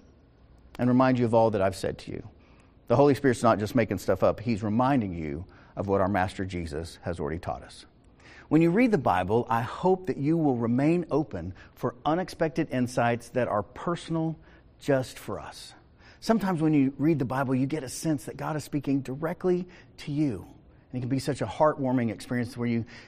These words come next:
actually experience the love of God. You can feel God's presence. You can feel his protection. You can feel his grace in your life. But if we're not careful, we can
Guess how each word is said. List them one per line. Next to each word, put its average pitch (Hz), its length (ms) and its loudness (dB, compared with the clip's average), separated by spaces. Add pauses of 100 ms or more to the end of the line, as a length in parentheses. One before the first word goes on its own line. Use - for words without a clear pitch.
(160)
actually 147 280 0
experience 147 540 0
the 127 120 -2
love 131 300 2
of 131 80 -2
God. 117 240 2
You 135 80 0
can 127 180 0
feel 156 480 4
God's 117 360 -6
presence. 127 520 -4
You 139 60 -2
can 123 160 -2
feel 151 340 -2
his 127 140 -6
protection. 120 500 -4
You 123 80 0
can 123 140 -4
feel 160 240 -2
his 135 100 -4
grace 117 440 -10 (360)
in 110 140 -8
your 113 120 -4
life. 120 460 -10 (1000)
But 131 100 0
if 127 80 -2
we're 143 80 2
not 135 200 0
careful, 165 380 -2
we 127 140 2
can 110 320 -2